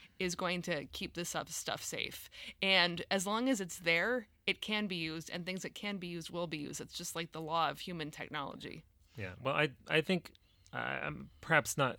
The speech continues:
Speaker 2: quite as cynical as you are. I think there are cultural aspects to this. So, um, I think what's happening right now is that it's snuck up on a lot of people unawares, and it's just happened, and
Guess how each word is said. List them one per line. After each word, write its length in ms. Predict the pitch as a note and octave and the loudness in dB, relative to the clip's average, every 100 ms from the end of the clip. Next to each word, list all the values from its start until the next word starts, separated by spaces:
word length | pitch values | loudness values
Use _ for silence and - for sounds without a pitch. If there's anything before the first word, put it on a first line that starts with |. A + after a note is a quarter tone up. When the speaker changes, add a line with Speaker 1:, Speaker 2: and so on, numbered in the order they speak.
| - | -8
Speaker 2:
quite 260 | - C3 A#2 | 0 0 0
as 400 | G#2+ G#2 - - C3 | -4 -4 -10 -12 -8
cynical 400 | A2+ B2+ A2 A2 | 0 0 2 2
as 80 | G#2 | 4
you 140 | G#2 | 4
are. 120 | G#2 | 4
I 100 | G#2 | 4
think 200 | G#2+ B2 | 2 -2
there 180 | A#2 A2 | 0 2
are 280 | G#2 G#2+ G2 - - - - | 4 4 2 -4 -20 -20 -8
cultural 420 | - D#3 - G#2+ | 2 2 4 2
aspects 500 | G2 G#2 - G2+ G2+ | 2 -2 -4 -10 -10
to 140 | - F#2+ | -12 -10
this. 340 | F2+ F2+ - - - - | -12 -14 -16 -18 -20 -4
So, 280 | A#2+ A2 - - | 0 0 -2 -4
um, 220 | B2 A#2+ | -2 0
I 120 | B2 | 2
think 320 | B2+ C3+ A2 - - - - | 4 2 0 -6 -20 -20 -6
what's 200 | A#2+ A#2+ | 0 4
happening 360 | C3 B2 A#2 G2 | 4 4 2 4
right 180 | G2 G2 | 4 6
now 320 | B2+ B2 A#2+ | 6 6 4
is 160 | A2 G#2+ | 0 -2
that 160 | G#2+ G#2+ - - - | -4 -6 -18 -20 -10
it's 180 | B2+ G#2+ | -6 -2
snuck 300 | - C3 - | 4 4 2
up 220 | - B2+ - | -2 -2 0
on 320 | A2+ G#2+ G#2 - | 0 0 -4 -6
a 80 | |
lot 180 | A2+ G#2+ | -2 0
of 60 | G2+ | 0
people 280 | A2 G#2+ G#2+ | -4 -4 -4
unawares, 600 | G2+ G2 C3 A#2+ A2+ A2 | -2 2 6 6 2 -2
and 140 | G#2 | -2
it's 160 | G2 - | -2 -2
just 180 | G#2 | -4
happened, 540 | - A#2+ A2 G#2 G2+ - | 2 2 2 0 0 -4
and 500 | A2+ G2+ F#2 F#2 F2 | -6 -4 -4 -4 -6